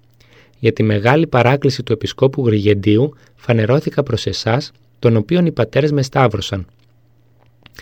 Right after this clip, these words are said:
Και το εξαίσιο αυτό όραμα έλαβε τέλος. Μόλις σηκώθηκαν οι Εβραίοι, ήσαν όλοι τυφλωμένοι.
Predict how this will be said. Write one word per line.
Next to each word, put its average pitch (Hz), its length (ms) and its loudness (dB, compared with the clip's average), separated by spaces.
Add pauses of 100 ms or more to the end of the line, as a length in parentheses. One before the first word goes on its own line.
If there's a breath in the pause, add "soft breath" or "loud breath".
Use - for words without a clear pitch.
(360 loud breath)
Και 113 120 -2
το 117 100 0
εξαίσιο 143 420 4
αυτό 107 260 0
όραμα 156 400 -2 (140)
έλαβε 131 320 0
τέλος. 104 520 -4 (720 loud breath)
Μόλις 190 280 -2
σηκώθηκαν 139 500 2
οι 107 60 2
Εβραίοι, 117 420 0 (100)
ήσαν 120 340 -2
όλοι 143 180 -2
τυφλωμένοι. 110 640 -2